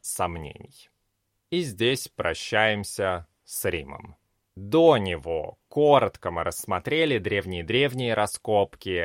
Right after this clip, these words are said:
относительно более поздних, уже вполне определенных европейских племенных культур, параллельных с Римом, постримских, германских, славянских, гальских, прочих. Информация в подавляющем большинстве утеряна. Как так вышло?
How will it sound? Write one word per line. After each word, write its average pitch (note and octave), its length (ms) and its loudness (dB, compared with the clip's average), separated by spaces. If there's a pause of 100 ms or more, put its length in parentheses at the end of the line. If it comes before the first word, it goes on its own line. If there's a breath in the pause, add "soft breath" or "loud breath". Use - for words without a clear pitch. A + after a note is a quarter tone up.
относительно A#2 880 -4
более A2+ 400 2
поздних, B2 720 -2
уже G#2 300 -2
вполне G#2 460 -2
определенных A2 720 -2
европейских G2+ 720 -4
племенных F#2+ 500 -6
культур, C#3 460 -2
параллельных A2 680 0
с - 140 -10
Римом, G#2 480 -4
постримских, A2 1080 -4
германских, A2+ 680 2
славянских, G#2+ 720 0
гальских, G2+ 560 0
прочих. A#2 640 -2 (100)
Информация A#2+ 640 0
в - 100 -20
подавляющем G2 640 -2
большинстве F#2+ 580 -4
утеряна. - 720 -6
Как C#3+ 240 -2
так - 300 -2
вышло? - 640 -8